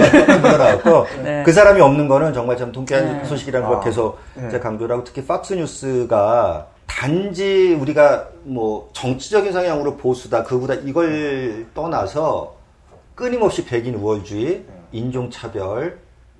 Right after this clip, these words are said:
Speaker 1: 여성 비하, 이슬람포비아,
Speaker 3: 네.
Speaker 1: 동성애에 관한, 그러니까 그런 모든 가장 그 편견에 찬 그런 시각들을 고스란히 전달하는 매체인데,
Speaker 2: 음.
Speaker 1: 아이러니하게도 그 사람들이,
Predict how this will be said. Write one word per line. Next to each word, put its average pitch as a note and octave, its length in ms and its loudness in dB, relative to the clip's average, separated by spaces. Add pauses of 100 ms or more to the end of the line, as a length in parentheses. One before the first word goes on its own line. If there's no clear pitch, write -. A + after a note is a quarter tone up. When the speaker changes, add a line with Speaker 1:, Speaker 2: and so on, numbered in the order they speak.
(180)
Speaker 1:
여성 G#2+ 340 -4
비하, G#2+ 680 -4 (240)
이슬람포비아, A#2 1040 -6
Speaker 3:
네. D3 60 -14 (360)
Speaker 1:
동성애에 A#2 840 -6
관한, G#2+ 360 -12 (340)
그러니까 - 120 -12
그런 F3 300 -4 (240)
모든 B3 640 -4
가장 D#3 800 -4
그 C3 280 -12
편견에 A#3+ 640 -2
찬 C#3+ 460 -8 (380)
그런 D3+ 200 -6
시각들을 F3 640 -4
고스란히 D3+ 460 -2
전달하는 B2 520 -4
매체인데, A#2+ 760 -8
Speaker 2:
음. D3 300 -20 (200)
Speaker 1:
아이러니하게도 C#3+ 1300 -4
그 - 100 -16
사람들이, B2+ 600 -4